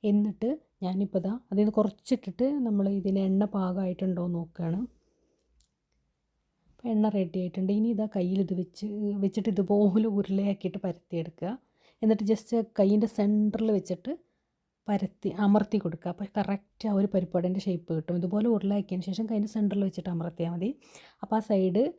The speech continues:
കട്ടി കുറഞ്ഞ് നടുഭാഗം കുറച്ച് കട്ടിയിൽ കറക്റ്റ് ഒരു, കറക്റ്റ് ഒരു പരിപ്പുവടക്ക് ഒരു ഷേപ്പ് ഉണ്ടല്ലോ, നമ്മൾ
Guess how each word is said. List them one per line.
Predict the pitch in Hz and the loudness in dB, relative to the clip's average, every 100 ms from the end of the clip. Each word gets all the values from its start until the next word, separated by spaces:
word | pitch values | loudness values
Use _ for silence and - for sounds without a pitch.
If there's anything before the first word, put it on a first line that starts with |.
| _ _ - | _ _ -8
കട്ടി | 190 214 196 | -6 -4 0
കുറഞ്ഞ് | 190 175 175 233 - _ 220 202 | 2 2 -2 -4 -6 _ -4 -2
നടുഭാഗം | 185 175 180 180 214 202 | -2 -2 -2 0 -2 -4
കുറച്ച് | - 185 | -8 -6
കട്ടിയിൽ | 185 - - 175 190 208 | -6 -6 -6 -4 -4 -4
കറക്റ്റ് | 202 - - | -6 -6 -6
ഒരു, | 220 226 | -6 0
കറക്റ്റ് | 220 220 226 | 0 0 -2
ഒരു | 220 | 0
പരിപ്പുവടക്ക് | 220 220 226 226 | 0 0 -2 -2
ഒരു | 196 | -2
ഷേപ്പ് | 233 214 202 | -2 0 -2
ഉണ്ടല്ലോ, | 175 165 170 | -2 -2 -2
നമ്മൾ | 190 | -2